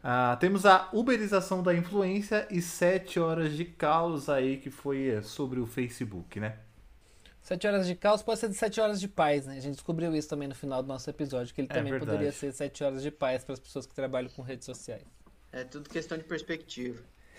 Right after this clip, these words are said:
Speaker 2: <laughs> É isso aí. E aproveitando aí que estamos falando em redes sociais, eu queria lembrar vocês que vocês podem seguir o Break Publicitário nas redes sociais.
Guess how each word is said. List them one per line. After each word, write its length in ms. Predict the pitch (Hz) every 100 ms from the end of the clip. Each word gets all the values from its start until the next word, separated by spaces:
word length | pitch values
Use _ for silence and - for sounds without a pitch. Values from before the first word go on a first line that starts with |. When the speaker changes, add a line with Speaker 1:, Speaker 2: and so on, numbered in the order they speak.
| - - - -
Speaker 2:
<laughs> 60 | 120 - 117 - 107 - - - -
É 120 | 101
isso 220 | 104 -
aí. 260 | 131 104 101 - -
E 60 | 208
aproveitando 480 | 247 240 220 220 196
aí 120 | 185
que 100 | -
estamos 340 | - 175 170
falando 280 | 165 147 147
em 100 | 135
redes 420 | 95 135 147 -
sociais, 580 | - 151 151 139 139 147
eu 60 | 147
queria 160 | 147
lembrar 400 | 175 196 135 170
vocês 500 | 196 196 - 156 175
que 40 | 180
vocês 260 | 180 196 -
podem 280 | 202 202
seguir 540 | 202 - 185 131 185 294
o 60 |
Break 280 | 170 147 147
Publicitário 480 | 147 135 123 139 123
nas 160 | 123 113
redes 180 | 123 -
sociais. 640 | 123 - - 110 107 107